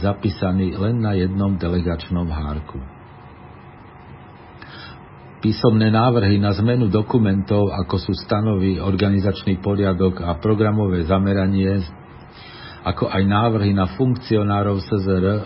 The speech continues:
prípadne vyplnené delegačné hárky delegátov, je potrebné zaslať doporučenie na adresu S Z R pred konaním zjazdu.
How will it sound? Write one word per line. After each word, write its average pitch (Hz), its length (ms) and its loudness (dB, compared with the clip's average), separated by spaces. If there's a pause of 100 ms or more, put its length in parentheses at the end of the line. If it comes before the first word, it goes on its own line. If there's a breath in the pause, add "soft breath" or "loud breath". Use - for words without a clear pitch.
prípadne 95 720 0
vyplnené 113 640 0
delegačné 107 560 2
hárky 101 400 -2
delegátov, 98 880 0 (480 loud breath)
je 104 80 2
potrebné 107 560 0
zaslať 95 480 0
doporučenie 104 720 2
na 92 160 0
adresu 98 400 -2
S 85 80 -2
Z 90 320 0
R 95 160 0
pred 87 240 -2 (160)
konaním 90 480 2
zjazdu. 76 480 -4